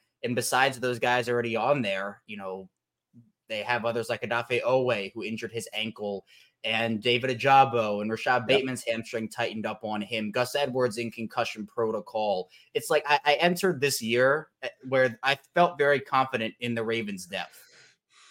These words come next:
Speaker 1: but their depth is just getting completely sliced right now, where they, they
Speaker 2: Yeah.
Speaker 1: had enough,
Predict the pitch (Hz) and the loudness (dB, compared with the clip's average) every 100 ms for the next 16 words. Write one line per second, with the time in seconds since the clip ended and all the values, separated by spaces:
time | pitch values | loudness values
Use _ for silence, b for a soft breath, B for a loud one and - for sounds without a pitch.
0 | - 147 139 127 _ _ - 143 139 151 | 0 6 6 6 _ _ 0 2 4 6
1 | 185 - 139 - 131 120 - 131 123 117 | 6 6 -2 -2 -8 -4 2 4 4 0
2 | - 113 - 160 123 107 - 135 165 - | -4 -8 -4 -4 -4 -4 -4 2 2 2
3 | - - _ 117 107 104 110 98 110 127 | -8 -10 _ -6 -6 -4 -4 -2 0 2
4 | 139 139 147 95 139 165 123 190 139 | 2 4 4 6 6 6 4 4 4